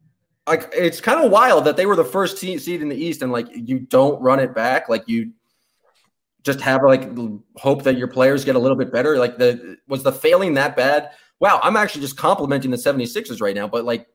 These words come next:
they were a pretty damn good team last year with, a,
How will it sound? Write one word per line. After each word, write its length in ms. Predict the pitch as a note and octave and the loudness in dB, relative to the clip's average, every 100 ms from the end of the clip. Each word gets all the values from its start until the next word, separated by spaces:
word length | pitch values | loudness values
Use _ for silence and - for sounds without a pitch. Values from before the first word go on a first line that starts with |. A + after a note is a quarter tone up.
| _ | _
they 340 | - G#3 C4 A#3 | 0 2 2 -6
were 200 | G3 A#3+ | 2 4
a 100 | B3 | 6
pretty 240 | B3 A#3+ A#3 | 4 2 2
damn 240 | F3 F#3 G#3+ | 2 4 4
good 200 | F#3+ F3 | 2 -2
team 200 | - A3 | -4 0
last 240 | D3+ C#3 | 0 0
year 80 | C#3+ | -2
with, 80 | |
a, 120 | C#3 | -2